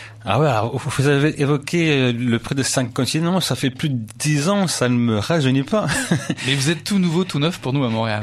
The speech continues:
Speaker 1: <laughs> Oui. Alors, euh, oui, alors, je, euh, j'ai découvert ce personnage de Nsaku Nevunda, Dom An-, baptisé Dom Antonio Manuel, donc ce prêtre, euh, du royaume du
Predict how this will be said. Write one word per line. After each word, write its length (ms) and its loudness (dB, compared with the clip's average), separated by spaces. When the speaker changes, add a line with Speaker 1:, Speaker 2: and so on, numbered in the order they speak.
Speaker 1:
<laughs> 100 -8
Oui. 340 -2
Alors, 380 2
euh, 60 2
oui, 160 2
alors, 220 4
je, 180 0
euh, 580 -2
j'ai 300 2
découvert 560 0
ce 80 -2
personnage 580 0
de 60 -2
Nsaku 460 -2
Nevunda, 760 2
Dom 280 -2
An-, 140 -2
baptisé 600 0
Dom 220 2
Antonio 440 -2
Manuel, 500 0
donc 220 0
ce 100 -2
prêtre, 540 -2
euh, 340 0
du 120 0
royaume 400 2
du 120 -6